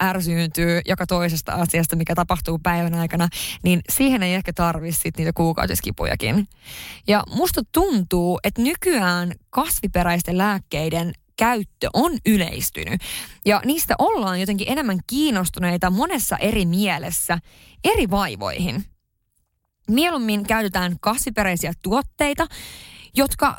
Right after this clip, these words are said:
vaikuttaa koko kropan sijaan just sinne, missä se kipu on. Eli esimerkiksi vaikka sinne, missä se kuukautiskipu on.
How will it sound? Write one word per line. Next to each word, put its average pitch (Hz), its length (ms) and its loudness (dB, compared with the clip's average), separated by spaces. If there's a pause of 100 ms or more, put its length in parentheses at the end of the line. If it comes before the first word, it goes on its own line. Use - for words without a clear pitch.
(140)
vaikuttaa 240 560 2
koko 302 220 0
kropan 190 400 2
sijaan 180 560 2
just 330 320 0
sinne, 175 580 2 (680)
missä 214 240 4
se 185 200 0
kipu 170 440 0
on. 147 220 2 (560)
Eli 208 240 4
esimerkiksi 196 760 0
vaikka - 340 -2 (200)
sinne, 185 300 2
missä 180 280 0
se 247 100 0
kuukautiskipu - 720 -2
on. - 140 -8